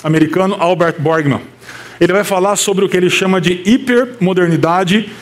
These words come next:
que é o tempo em que a gente tá passando hoje, e ele apresenta três características dessa hipermodernidade. A primeira característica é a hiperrealidade.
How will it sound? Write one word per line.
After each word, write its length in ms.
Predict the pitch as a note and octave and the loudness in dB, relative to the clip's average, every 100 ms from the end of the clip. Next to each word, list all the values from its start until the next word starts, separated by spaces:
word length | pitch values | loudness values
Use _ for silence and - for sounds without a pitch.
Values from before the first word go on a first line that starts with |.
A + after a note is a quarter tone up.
| - | -14
que 80 | - | -4
é 20 | |
o 80 | F#3+ | -4
tempo 240 | G3+ G3 F3+ | -2 -2 0
em 60 | |
que 80 | F3+ | 0
a 40 | |
gente 200 | E3+ F#3 | 0 0
tá 100 | F#3 | -2
passando 460 | E3+ E3+ - F3 D#3 | -2 -4 -2 0 2
hoje, 380 | D3+ E3+ F3 - - - - | 2 2 -2 -10 -18 -12 -2
e 140 | F3+ | 2
ele 160 | G#3 A3 | 2 2
apresenta 560 | F#3+ F#3 F#3+ G3+ G3+ | -2 0 0 0 0
três 320 | F#3 - B3 B3 | -2 0 0 0
características 880 | A3+ A3 G#3+ G3+ G3+ F#3+ - D#3+ | 0 -2 0 0 2 0 0 -4
dessa 320 | C3 D#3 - E3 | -2 -4 0 0
hipermodernidade. 1600 | E3+ E3 E3 - - - _ - D#3 D#3+ D#3+ D#3 C3 G2 - - - | 2 2 0 -2 -12 -20 _ 0 4 4 2 0 -2 -6 -10 -14 -14
A 80 | - | -8
primeira 360 | C#3+ F#3+ A3+ B3 | -2 0 0 0
característica 680 | G#3+ G#3+ - F#3 G#3+ - G#3+ | -2 -2 0 0 2 0 0
é 200 | E3 F3 | 0 2
a 80 | |
hiperrealidade. 1500 | F3+ G#3+ - A3+ A3 - - - D3+ G3+ F#3+ E3+ D#3 B2 - | 2 0 2 0 0 -10 -20 -8 -2 0 0 0 -2 -4 -10